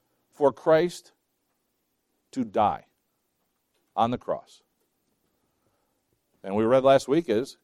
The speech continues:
God made that happen. Scriptures tell us directly that God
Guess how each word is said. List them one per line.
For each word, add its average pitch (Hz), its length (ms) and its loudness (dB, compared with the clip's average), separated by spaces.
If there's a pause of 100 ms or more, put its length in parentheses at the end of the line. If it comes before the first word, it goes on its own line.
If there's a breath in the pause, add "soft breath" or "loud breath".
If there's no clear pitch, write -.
God 120 460 0 (160)
made 104 320 -4
that 104 160 -2
happen. 139 320 -8
Scriptures - 400 -8
tell 117 200 2
us 123 120 -6
directly 101 520 -6 (280)
that 104 180 -10
God 110 460 0